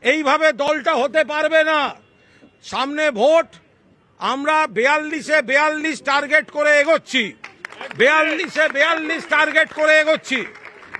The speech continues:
কে কি ব্যবস্থা নিল, আমি যদি আমার মন থেকে তৃণমূল কংগ্রেস করি,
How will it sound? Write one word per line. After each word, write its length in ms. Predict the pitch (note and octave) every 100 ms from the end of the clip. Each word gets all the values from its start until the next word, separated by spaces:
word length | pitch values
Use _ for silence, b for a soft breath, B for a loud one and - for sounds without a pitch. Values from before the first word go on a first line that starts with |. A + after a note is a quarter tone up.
| - - - _ -
কে 340 | A#3+ D4 D#4+ D4+
কি 300 | - D4 D#4
ব্যবস্থা 640 | B3 A#3+ C#4+ D#4+ - E4 D#4
নিল, 200 | D#4 D#4+ E4 D#4+ - - - B3+ -
আমি 340 | A#3 D4 D#4+
যদি 400 | D4+ D#4+ D#4+ D#4+ - - - - _
আমার 400 | F3 A#3 D4 D#4
মন 320 | B3+ C4+ E4+ D4+
থেকে 300 | D#4 D#4 D#4
তৃণমূল 580 | C4 D4+ E4 E4 E4
কংগ্রেস 500 | D4 D#4 D#4+ D#4+ D4+
করি, 420 | C4+ D#4+ D4+ B3